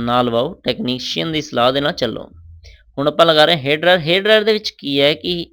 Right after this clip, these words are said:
ਹੇਅਰ ਨੂੰ ਉੱਧਰ ਨੂੰ ਹੀ ਡਰਾਇਰ ਦੇ ਫਲੋ ਦੇ ਵਿੱਚ ਰੱਖਣਾ ਹੈ ਜਿੱਧਰ ਨੂੰ ਆਪਾਂ ਸੈੱਟ ਕਰਨਾ ਹੈ, ਜਿਵੇਂ ਬੈਕ ਵਾਲੇ ਬੈਕ 'ਤੇ ਰੱਖਣੇ ਨੇ ਤੇ ਇਹਨਾਂ ਦਾ ਹੇਅਰ ਸਟਾਈਲ ਤਾਂ ਹੈਗਾ ਹੀ ਮੂਹਰੇ ਨੂੰ ਹੈ।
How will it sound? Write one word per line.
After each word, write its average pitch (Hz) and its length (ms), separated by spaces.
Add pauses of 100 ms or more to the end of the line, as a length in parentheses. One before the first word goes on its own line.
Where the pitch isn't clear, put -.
(220)
ਹੇਅਰ 143 480
ਨੂੰ 123 180 (280)
ਉੱਧਰ 135 380
ਨੂੰ 143 220
ਹੀ 143 340 (640)
ਡਰਾਇਰ 135 380
ਦੇ 160 120
ਫਲੋ 135 320
ਦੇ 165 100
ਵਿੱਚ 151 200
ਰੱਖਣਾ 127 360
ਹੈ 160 140 (320)
ਜਿੱਧਰ 156 280
ਨੂੰ 170 100
ਆਪਾਂ 151 160
ਸੈੱਟ 135 280
ਕਰਨਾ 120 220
ਹੈ, 160 60
ਜਿਵੇਂ 165 260
ਬੈਕ 139 280
ਵਾਲੇ 160 140
ਬੈਕ 170 260
'ਤੇ 170 100
ਰੱਖਣੇ 147 280
ਨੇ 131 160 (100)
ਤੇ 156 100
ਇਹਨਾਂ 160 260
ਦਾ 175 100
ਹੇਅਰ 143 160
ਸਟਾਈਲ 123 400
ਤਾਂ 160 100
ਹੈਗਾ 120 280
ਹੀ 135 100
ਮੂਹਰੇ 127 260
ਨੂੰ 139 180
ਹੈ। 117 100